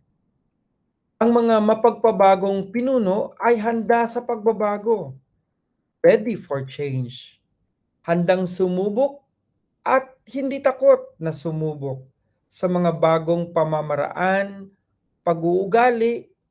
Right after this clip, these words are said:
at magpasya base sa mga bagong pamamaraan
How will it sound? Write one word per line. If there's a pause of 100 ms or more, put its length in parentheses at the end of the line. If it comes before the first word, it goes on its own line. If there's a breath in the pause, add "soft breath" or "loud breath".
(120)
at
magpasya (1400)
base
sa
mga (800)
bagong
pamamaraan